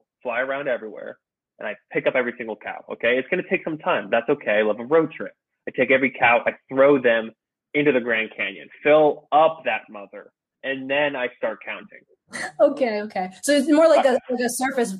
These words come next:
Speaker 2: or not a surface volume, like a, a volume type question where, you know,
Speaker 1: Yeah.
Speaker 2: the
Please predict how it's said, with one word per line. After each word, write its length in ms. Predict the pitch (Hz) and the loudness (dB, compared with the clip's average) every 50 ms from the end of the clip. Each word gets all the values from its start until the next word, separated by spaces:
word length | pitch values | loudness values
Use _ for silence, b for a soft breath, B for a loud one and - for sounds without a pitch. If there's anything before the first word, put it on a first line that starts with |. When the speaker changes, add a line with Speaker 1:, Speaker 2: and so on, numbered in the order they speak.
| - | -2
Speaker 2:
or 220 | 220 233 226 226 233 | 2 2 4 4 2
not 200 | 233 254 262 247 | 2 2 0 0
a 40 | |
surface 300 | 240 - 226 208 214 208 | 0 -2 -2 -2 -2 0
volume, 280 | 202 202 190 190 190 190 | 2 2 2 2 2 0
like 180 | 196 196 190 208 | -2 -2 0 0
a, 300 | 196 190 185 180 180 - | 0 0 0 -2 -4 -2
a 140 | - 165 160 | -2 -2 0
volume 420 | 160 220 214 214 208 208 202 196 190 | 2 4 4 4 2 0 -4 -8 -6
type 220 | 208 202 196 - | -6 -8 -6 -4
question 380 | - 190 190 - - 190 180 180 | -6 -6 -6 -6 -10 -10 -6 -6
where, 360 | 185 185 185 185 185 180 180 - | -4 -4 -4 -4 -6 -8 -10 -12
you 100 | 214 214 | -10 -6
know, 80 | 208 190 | -4 -4
Speaker 1:
Yeah. 60 | 185 | -2
Speaker 2:
the 180 | 202 196 190 | -2 -4 -4